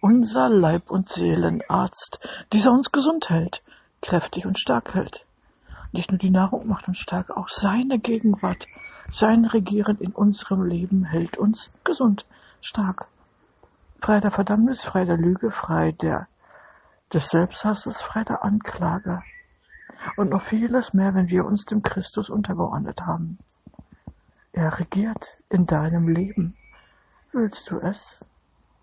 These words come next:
Wenn du es willst, spreche doch bitte ein Übergabegebet.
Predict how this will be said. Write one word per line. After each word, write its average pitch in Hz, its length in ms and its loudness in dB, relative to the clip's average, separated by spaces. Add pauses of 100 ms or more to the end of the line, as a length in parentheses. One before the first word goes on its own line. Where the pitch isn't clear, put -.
(600)
Wenn 202 180 6
du 214 240 2
es - 340 -6 (360)
willst, - 540 -4 (260)
spreche - 420 -2
doch 180 120 -4
bitte - 300 -6
ein 202 140 2
Übergabegebet. 165 1200 -6